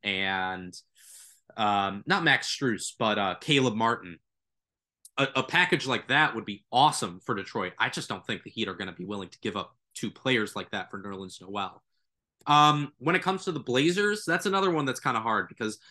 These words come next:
in order to make those salaries match, you know, you, you kinda need to make some things happen. So I threw together, um, Nas Little, Keon Johnson, and Jabari Walker for Nerlens Noel. I think in that case, you get a guy like Nas Little and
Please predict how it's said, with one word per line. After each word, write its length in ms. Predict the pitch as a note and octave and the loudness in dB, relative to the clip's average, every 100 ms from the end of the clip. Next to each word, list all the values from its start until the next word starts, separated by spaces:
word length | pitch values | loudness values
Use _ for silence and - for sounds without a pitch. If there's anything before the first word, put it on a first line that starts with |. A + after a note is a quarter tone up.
| _ | _
in 100 | A#2+ | 2
order 180 | D3+ F#3 | 4 6
to 60 | F#3 | 6
make 160 | F#3+ | 4
those 220 | F#3+ D#3+ - | 2 0 2
salaries 520 | F#3 G3 F3 C#3 - | 2 2 2 0 -2
match, 400 | C3+ C3 - - _ _ _ - | 0 0 -2 -16 _ _ _ -4
you 120 | C#3+ | 0
know, 180 | C3 B2 | 0 -2
you, 140 | A2+ B2+ | -6 -8
you 120 | A2+ A#2 | -6 -6
kinda 320 | - D#3 D3 | 0 2 2
need 220 | D3 C#3+ | 0 -2
to 320 | C#3+ B2 A#2+ - A2 - | 0 0 0 -4 -16 -12
make 300 | A2 C3+ C3+ | -4 -2 0
some 180 | C3 A2 | -4 -4
things 200 | A#2+ G#2 | -4 -2
happen. 460 | C#3 C3 G2+ F2 - _ _ _ | 2 2 0 -10 -16 _ _ _
So 240 | - D#3+ D#3 | 2 2 4
I 120 | E3+ | 2
threw 200 | G3+ G3+ | 2 0
together, 540 | E3+ D3+ D3 D3+ D#3 - _ | 2 2 4 2 0 -6 _
um, 380 | A#2 A2 G#2+ G#2+ _ _ - | 2 2 2 -4 _ _ 0
Nas 320 | C#3+ E3 D#3 | 6 6 6
Little, 420 | C#3+ C#3+ E3+ F3+ _ | 0 0 -2 -6 _
Keon 360 | - E3 D3+ C#3+ | -6 2 4 2
Johnson, 560 | C#3 B2+ B2+ E3 D#3 - - | 2 2 0 -4 -8 -6 0
and 180 | A#2+ | 0
Jabari 480 | A2+ B2+ C3 C3 A#2+ | 0 2 6 6 6
Walker 460 | A2 A2+ A#2 D#3 D#3+ | 2 0 0 -4 -4
for 100 | - | -4
Nerlens 460 | A2+ A#2 A2+ A2+ A2+ | -2 0 0 -4 -4
Noel. 480 | A2 G2+ G2+ D#3 - - - _ _ - | -4 0 0 -2 -6 -20 -20 _ _ 0
I 80 | |
think 160 | D#3+ D#3+ | 2 4
in 60 | C#3 | 4
that 200 | D3+ - | 2 2
case, 240 | E3+ - | -2 -2
you 80 | A2+ | -2
get 140 | B2 | -2
a 40 | - | 2
guy 200 | C3 C3 | 2 4
like 240 | B2 G#2+ | 2 2
Nas 260 | A2 G#2 B2+ | 2 2 0
Little 340 | D#3 E3+ - | 0 0 -2
and 260 | C#3 D3+ F3 | 0 0 0